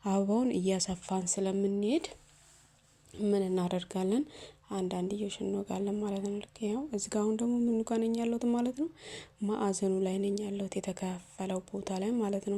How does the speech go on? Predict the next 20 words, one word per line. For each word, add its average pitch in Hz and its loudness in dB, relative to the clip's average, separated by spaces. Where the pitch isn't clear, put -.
ማዕዘኑ 220 2
ላይ 277 2
አንድ 208 4
ጊዜም 190 0
ሳትጠልፉ 220 -2
ስንት - 0
ጊዜ 196 -2
ትወጋላችሁ 208 0
ማለት 226 2
ነው? 247 0
ሶስት 196 0
ጊዜ 190 -2
ትወጉና 202 2
ከዛ 185 -2
ሶስት - -4
ማዕዘን 185 0
ታሰራላችሁ። 196 -2
መልሳችሁ 190 0
አሁንም 185 0
ደግማችሁ 196 0